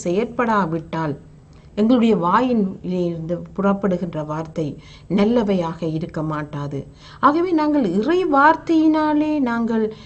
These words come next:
அஹ், அங்கே ஒளி பெறுகின்ற நாங்கள், மற்றவரும் அந்த இறை வார்த்தையின் மூலம் ஒளி பெறக்கூடியதாக அவர்களுக்கும் நாங்கள் வழிகாட்ட வேண்டியவர்களாக இருக்கிறோம்.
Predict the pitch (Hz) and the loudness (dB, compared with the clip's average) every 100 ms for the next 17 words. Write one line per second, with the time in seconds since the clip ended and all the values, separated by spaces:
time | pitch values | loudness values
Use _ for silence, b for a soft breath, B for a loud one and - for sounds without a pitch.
0 | B B 185 180 - 208 202 202 185 180 | B B -6 -4 0 2 4 2 2 -2
1 | - 254 339 339 285 254 233 202 190 170 | 2 6 6 6 2 2 2 2 2 -2
2 | 160 165 160 147 - - - - - - | -4 -4 -6 -6 -14 -20 -20 -20 -20 -20
3 | - - - 240 269 370 370 349 302 269 | -20 -16 -2 0 0 -2 0 2 4 6
4 | 254 233 - 208 247 254 214 220 214 220 | 6 4 0 2 4 4 2 0 0 0
5 | 202 185 185 180 160 - - 185 277 349 | 2 2 0 -2 -4 -8 -4 2 4 4
6 | 277 240 226 - 202 190 175 170 160 - | 4 2 0 0 0 2 0 -2 -6 -6
7 | 151 - - B B B 190 254 330 311 | -10 -10 -20 B B B 0 2 2 4
8 | 277 269 247 196 180 175 175 180 214 196 | 2 2 2 2 0 0 2 2 2 0
9 | 185 175 175 165 170 160 160 165 156 165 | -2 0 0 0 -2 -4 -4 -4 -4 -4
10 | 165 165 175 160 | -6 -4 -4 -4